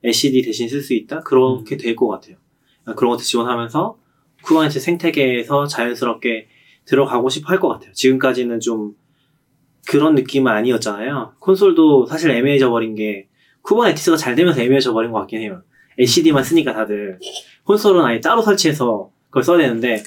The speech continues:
Speaker 1: 막상 하려고 보면은 되게 뭔가 삽질하는 것 같아요. 콘솔을 위해서 또 콘솔 클러스터를 만들어야 되고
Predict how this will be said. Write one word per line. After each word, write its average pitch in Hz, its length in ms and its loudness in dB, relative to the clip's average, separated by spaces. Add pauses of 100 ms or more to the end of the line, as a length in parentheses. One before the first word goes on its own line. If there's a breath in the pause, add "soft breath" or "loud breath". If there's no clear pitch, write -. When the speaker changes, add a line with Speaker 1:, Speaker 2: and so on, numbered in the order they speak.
(240 loud breath)
Speaker 1:
막상 208 240 0
하려고 240 260 4
보면은 156 320 6
되게 131 260 2
뭔가 110 460 -4 (460)
삽질하는 214 540 0
것 123 160 0
같아요. - 180 -20 (160)
콘솔을 214 580 2
위해서 123 360 0 (200 soft breath)
또 349 80 4
콘솔 240 320 0
클러스터를 262 400 0
만들어야 117 400 0
되고 202 360 -2